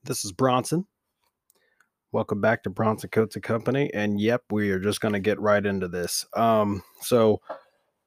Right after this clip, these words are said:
last, uh, last segment talked about, uh, motivation and organization, right? Touched base a little bit on that. Um,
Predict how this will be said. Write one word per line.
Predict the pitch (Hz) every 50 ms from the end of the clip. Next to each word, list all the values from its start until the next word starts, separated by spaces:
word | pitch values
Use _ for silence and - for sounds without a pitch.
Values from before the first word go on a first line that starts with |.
| _ _ _ _ _ _ _ _ _ _ _ _ _ _ _ _ -
last, | 117 123 127 127 - - -
uh, | - 120 113 104 101 98 92 87 - - _ _ _ _ _ _ -
last | 120 127 135 135 127 -
segment | - 117 110 104 98 107 110 117 - _ _ - - _ _ _ - - - - _ _ _ _ _ _ _ _ _ - -
talked | - - 120 107 - -
about, | 101 92 107 104 101 101 95 101
uh, | 98 95 95 92 90 90 87 90 - - _ _ _ _ _ _ _ - - _ - - - - - _ _ -
motivation | 101 104 120 143 156 156 123 123 135 147 139 - - 165
and | 147 104 92 98
organization, | 110 120 113 117 117 117 113 117 107 101 104 92 85 - - - - 80
right? | 78 82 90 92 - - _ _ _ - -
Touched | - - 92 - - - -
base | 98 98 98 98 - - - _ -
a | 73
little | 85 90 92
bit | 85 98 98 95
on | 95 95 92
that. | 92 92 95 98 - - _ _ _ _ _ _ _ _ _ _ _ _ _ _ _ _ _ _ _ _ _ _ _ _ _ _ _ _ _ _ _ _ _ _ _ _ _ -
Um, | - 117 120 120 117 113 107 104